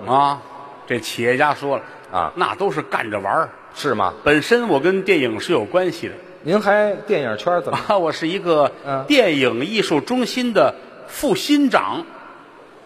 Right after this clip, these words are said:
Speaker 2: 我都头回听这职位。
Speaker 1: 嗯，嗯，嗯。
Speaker 2: 副新长。
Speaker 1: 副新长。
Speaker 2: 哦。
Speaker 1: 哎，到我公司去吧。
Speaker 2: 是吗？
Speaker 1: 我们面谈。
Speaker 2: 哦，好啊。
Speaker 1: 于老师就去了。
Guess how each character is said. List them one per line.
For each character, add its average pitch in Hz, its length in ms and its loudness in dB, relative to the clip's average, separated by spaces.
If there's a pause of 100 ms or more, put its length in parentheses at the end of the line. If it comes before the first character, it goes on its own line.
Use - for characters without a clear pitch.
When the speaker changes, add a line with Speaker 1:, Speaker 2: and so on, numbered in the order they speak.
(880)
Speaker 2:
我 123 120 2
都 233 140 4
头 240 240 6
回 190 140 4
听 180 200 -4
这 156 120 4
职 127 220 -2
位。 123 220 2 (140)
Speaker 1:
嗯， 127 420 -4
嗯， - 0 -
嗯。 - 20 -4
Speaker 2:
副 196 120 -2
新 330 340 -2
长。 87 340 -2
Speaker 1:
副 202 80 -4
新 220 280 -4
长。 107 220 2
Speaker 2:
哦。 - 320 -14
Speaker 1:
哎， 175 400 0 (320)
到 233 100 6
我 185 160 4
公 202 180 -4
司 226 160 -8
去 208 160 -4
吧。 131 140 0 (360)
Speaker 2:
是 175 120 -2
吗？ 156 280 0
Speaker 1:
我 151 80 -2
们 175 120 6
面 226 260 2
谈。 117 260 0 (400)
Speaker 2:
哦， 147 100 0
好 117 240 0
啊。 170 140 0 (360)
Speaker 1:
于 117 120 0
老 107 160 6
师 110 140 -4
就 113 120 -2
去 113 240 -2
了。 87 80 -8